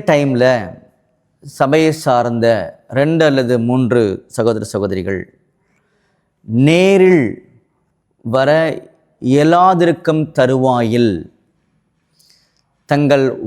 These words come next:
வாக்குப்பதிவை கூட்டத் தலைவருக்கு கடிதத்தின் மூலம் அனுப்புவது அனுமதிக்கத்தக்கதா? So, ரொம்ப ஞானமான கேள்வியா இதை நம்ம கவனிக்கிறோம். So, ரொம்ப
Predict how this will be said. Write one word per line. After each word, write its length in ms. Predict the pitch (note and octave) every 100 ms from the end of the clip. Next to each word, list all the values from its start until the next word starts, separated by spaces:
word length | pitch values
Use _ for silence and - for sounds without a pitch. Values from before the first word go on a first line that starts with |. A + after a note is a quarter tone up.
| A2
வாக்குப்பதிவை 840 | C3 F3+ - E3+ D#3 C#3 C3+ C3+ C#3 C3 _ _ _ _ -
கூட்டத் 360 | D#3 E3+ F3 D#3 C#3+
தலைவருக்கு 600 | C3 C#3 C3 B2 - C3 C3 C3 - _ _ _ _ _ _
கடிதத்தின் 600 | - D#3 F#3 F#3 - D#3 D3
மூலம் 280 | C#3+ C#3+ D3 B2
அனுப்புவது 500 | C#3 C3 B2 A#2 B2 A#2+ _ - A#2+
அனுமதிக்கத்தக்கதா? 960 | B2+ B2 A#2+ - - G#2 - F#2+ G#2 F2 - _ _ _ _ _ _ _ _ _ _ _ _ _ _ _ _
So, 100 | D3 B2+
ரொம்ப 340 | D#3 G3 G3 F3
ஞானமான 420 | D#3+ D#3+ D#3+ D#3 D3+
கேள்வியா 300 | C#3 C3+ C#3+ C3
இதை 100 | B2
நம்ம 160 | A#2 G#2+
கவனிக்கிறோம். 460 | A2 G#2+ F#2 D#2 - _ _ _
So, 140 | - B2+
ரொம்ப 140 | D#3